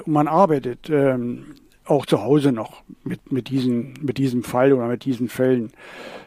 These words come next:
Äh, und wenn man, äh, wir hatten manchmal drei, vier Sachen parallel laufen und, äh, die gehen dann doch, äh, im Kopf hin und her.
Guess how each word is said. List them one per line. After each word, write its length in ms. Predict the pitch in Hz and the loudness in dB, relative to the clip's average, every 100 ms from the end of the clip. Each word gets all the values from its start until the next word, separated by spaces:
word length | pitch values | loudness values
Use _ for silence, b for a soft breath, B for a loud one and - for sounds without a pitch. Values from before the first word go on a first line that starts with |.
| B | B
Äh, 260 | 139 139 143 | 0 2 2
und 220 | 151 131 | 0 0
wenn 120 | 139 | 2
man, 400 | 147 139 127 123 b b b b - | 2 2 -2 -6 b b b b -8
äh, 280 | 143 135 131 123 131 - - - | 0 2 2 0 -6 -10 -18 -6
wir 120 | 135 | -2
hatten 180 | 123 156 | 0 2
manchmal 380 | 131 127 - 127 | 2 0 -2 -2
drei, 240 | 127 127 | 0 -2
vier 340 | 127 - 151 156 | -2 -2 4 4
Sachen 480 | 123 113 127 123 127 151 | 4 -4 -6 -8 -10 -6
parallel 480 | 135 131 131 147 160 | -2 2 4 6 6
laufen 420 | 123 113 - 143 | 4 -2 -8 -12
und, 400 | 135 127 - 165 | -12 -12 -12 -6
äh, 260 | 143 120 | -4 -2
die 160 | 127 131 | -2 0
gehen 200 | 131 151 | 4 4
dann 120 | 139 | 4
doch, 340 | 123 165 - - | 2 -2 -4 -12
äh, 220 | 165 131 | -6 -6
im 120 | 131 | -6
Kopf 220 | 123 123 - | -6 -6 -6
hin 160 | 117 | -8
und 160 | 113 - | -8 -10
her. 160 | - | -14